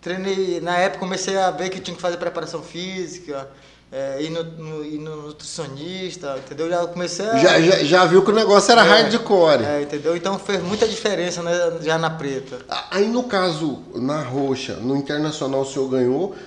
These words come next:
Speaker 2: no outro o senhor ficou em terceiro.
Speaker 1: Em terceiro, na marrom.
Speaker 2: Mas, ah, já era marrom, né?
Speaker 1: É marrom.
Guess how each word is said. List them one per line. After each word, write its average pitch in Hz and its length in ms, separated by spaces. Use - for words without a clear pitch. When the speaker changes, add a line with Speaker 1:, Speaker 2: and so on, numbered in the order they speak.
Speaker 2:
no 185 240
outro 180 240
o - 40
senhor 185 120
ficou 190 160
em 180 40
terceiro. 185 480
Speaker 1:
Em - 20
terceiro, 156 480
na 151 80
marrom. 151 380
Speaker 2:
Mas, 214 540
ah, 190 260
já 151 140
era 175 120
marrom, 156 340
né? 135 100
Speaker 1:
É - 20
marrom. 135 360